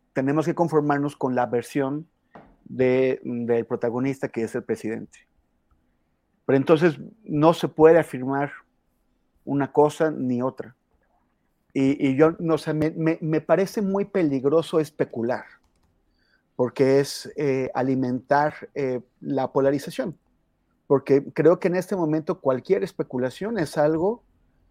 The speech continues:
que tiene un, una, un trasfondo de, de intención política. Obviamente, quienes intentan hallar por dónde destruir la popularidad de,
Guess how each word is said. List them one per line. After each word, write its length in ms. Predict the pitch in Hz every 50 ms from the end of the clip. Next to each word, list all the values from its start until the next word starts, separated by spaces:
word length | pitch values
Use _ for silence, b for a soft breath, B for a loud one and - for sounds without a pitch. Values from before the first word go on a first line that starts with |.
| _ _ _
que 140 | - 135 123
tiene 640 | - - 147 147 147 151 147 151 151 160 156 - _
un, 480 | - 151 147 151 156 151 156 160 160 -
una, 380 | - 147 147 151 147 147 147 - - _ _ _ _ _ _
un 520 | - 165 156 151 151 151 147 147 143 127 -
trasfondo 760 | - 151 139 - - - 156 151 156 156 143 135 147 147 - _ _
de, 300 | - 135 131 131 131 131
de 100 | 127 131
intención 440 | 127 127 131 135 120 - 165 151 135
política. 540 | - 123 120 123 113 - - - - - _ _ _ _ _ _ _ _ _ b b b b b b -
Obviamente, 760 | 139 143 147 175 170 175 180 175 180 175 180 190 175 175
quienes 380 | - 147 139 127 127 120 - -
intentan 640 | 120 117 - 151 151 156 151 - 156 156 151 139 - _ _ _ _ _ _ _ _ _ _ _
hallar 520 | - 127 123 151 175 180 180 160 - -
por 240 | - 139 135 131 135
dónde 520 | 160 160 165 170 160 151 139 131 123 - -
destruir 800 | 139 127 123 120 117 - _ 131 131 127 139 143 151 160 147 156
la 180 | 147 135 -
popularidad 580 | - 120 - 123 120 123 120 120 127 135 135 139
de, 180 | 147 143 135